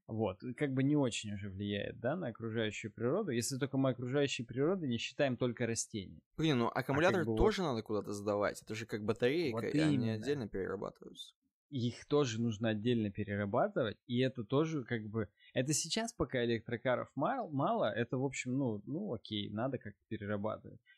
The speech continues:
Speaker 1: И они еще и новые почти все. А спустя двадцать лет, когда уже будет миллионы электрокаров и миллионы уже, э, разряженных в ноль в говнище аккумуляторов,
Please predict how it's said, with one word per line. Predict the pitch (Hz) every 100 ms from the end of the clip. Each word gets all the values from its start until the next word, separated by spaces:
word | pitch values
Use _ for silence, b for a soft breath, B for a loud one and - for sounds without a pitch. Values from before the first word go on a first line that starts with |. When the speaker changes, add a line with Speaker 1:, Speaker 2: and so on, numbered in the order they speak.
| b
Speaker 1:
И | 127 135
они | 156 175
еще | 156 -
и | 151
новые | 156 151 104 104
почти | - - - 110
все. | - - 87 - B B
А | -
спустя | 117 - 135 156
двадцать | 123 135 254 - 202 139
лет, | 120 92
когда | 101 110 131
уже | 113 113
будет | 135 123 -
миллионы | 123 139 139 117 101
электрокаров | 101 110 - 120 - 240 196 -
и | 139
миллионы | 131 139 147 151 117
уже, | 104 127 120
э, | 117 95 95 117
разряженных | 131 127 135 143 117 110 95
в | 110
ноль | 127 117
в | 92 101
говнище | 117 113 117 101 - 101
аккумуляторов, | - 110 117 190 - -